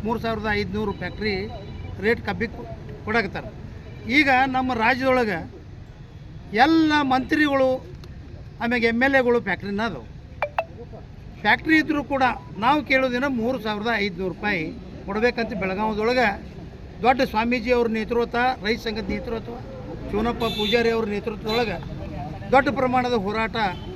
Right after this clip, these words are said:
ಮಾಡುವಂಥ ಅನಿವಾರ್ಯತೆ ಈಗ ರೈತರಿಗೆ ಬಂದು ಒದಗಿದೆ. ಯಾಕಂದರೆ ಬೆಳೆಗಳು ಯಾವ ಬೆಳೆ ಇಲ್ಲ, ಇರುವಂಥದ್ದು ಒಂದೇ ಈ ಕಬ್ಬಿನ ಬೆಲೆ. ಕಬ್ಬು ಒಂದೇ ರೈತರಿಗೆ ಇದ್ದಿದ್ದು, ಈಗ ಮುಂಗಾರು ಹಿಂಗಾರು ಎಲ್ಲ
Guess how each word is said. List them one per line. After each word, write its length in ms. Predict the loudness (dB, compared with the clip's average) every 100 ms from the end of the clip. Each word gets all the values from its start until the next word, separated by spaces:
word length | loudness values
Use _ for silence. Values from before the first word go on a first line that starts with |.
| -10 -10 -10 -10 -6 2
ಮಾಡುವಂಥ 400 | 2 2 -2 0 0 0 -2
ಅನಿವಾರ್ಯತೆ 600 | 2 6 6 6 4 4
ಈಗ 140 | 2
ರೈತರಿಗೆ 540 | -2 -2 -2 -2 -4 -6 -10 -4
ಬಂದು 220 | -2 0
ಒದಗಿದೆ. 280 | 0 0 -4 -6 -10 -10 -6 2
ಯಾಕಂದರೆ 340 | 4 4 2
ಬೆಳೆಗಳು 580 | 2 2 4 6 4 2
ಯಾವ 460 | 0 0 2 2 2
ಬೆಳೆ 220 | 0 0
ಇಲ್ಲ, 180 | 0 -4 -8 -12 -12 -12 -12 -10 -2
ಇರುವಂಥದ್ದು 560 | 2 2 2 2 2
ಒಂದೇ 380 | 0 4 6 8
ಈ 40 | 6
ಕಬ್ಬಿನ 440 | 0 -2 0 0
ಬೆಲೆ. 240 | 0 -2 -6 -12 -16 -16 -16 -16 -10 -2
ಕಬ್ಬು 260 | -2 0
ಒಂದೇ 380 | 0 4 6 8
ರೈತರಿಗೆ 480 | 6 4 0 -2 -6
ಇದ್ದಿದ್ದು, 380 | -4 -4 -4 -4
ಈಗ 160 | -6
ಮುಂಗಾರು 680 | -4 -4 -4 -4 -2 -2 -4
ಹಿಂಗಾರು 600 | -6 -12 -6 0 0 0
ಎಲ್ಲ 200 | -2